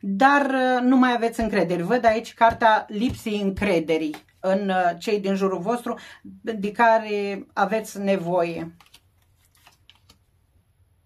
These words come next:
Uh, cineva are sentimente de partenerul, partenera sau,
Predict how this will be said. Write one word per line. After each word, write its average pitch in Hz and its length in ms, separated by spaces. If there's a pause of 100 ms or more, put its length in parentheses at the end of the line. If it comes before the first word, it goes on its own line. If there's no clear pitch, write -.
(1600)
Uh, 208 540 (1120)
cineva 311 600
are 277 300
sentimente 247 960
de 202 680
partenerul, 220 680
partenera 196 680
sau, 180 500